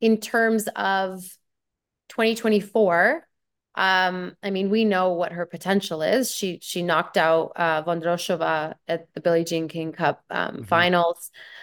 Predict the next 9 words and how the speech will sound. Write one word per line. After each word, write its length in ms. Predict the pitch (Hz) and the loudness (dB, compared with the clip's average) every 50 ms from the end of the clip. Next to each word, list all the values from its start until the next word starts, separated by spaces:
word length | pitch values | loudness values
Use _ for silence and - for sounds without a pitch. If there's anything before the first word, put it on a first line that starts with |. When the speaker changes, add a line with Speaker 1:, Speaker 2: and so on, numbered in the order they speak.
| - - | -8 -2
Speaker 1:
Uh, 320 | - 175 165 156 156 156 160 | 0 2 4 4 4 2 0
she 180 | 160 - - | 0 -2 -2
made 380 | 185 175 165 170 170 165 160 - | 0 0 0 0 0 -2 -4 -2
the, 360 | - 165 160 156 - - 170 | 0 0 0 0 -4 -6 -6
the 300 | 185 175 170 165 147 - - _ _ _ _ | -4 -2 -2 -2 -2 -4 -10 _ _ _ _
U 160 | 175 185 180 | 0 2 2
S 140 | 170 170 - | 2 2 0
Open 220 | 156 - - 151 | -2 -2 -4 -2
finals, 680 | 160 170 160 165 170 170 160 151 165 165 - - - | 0 0 2 2 2 0 -2 -4 -4 -4 -4 -6 -6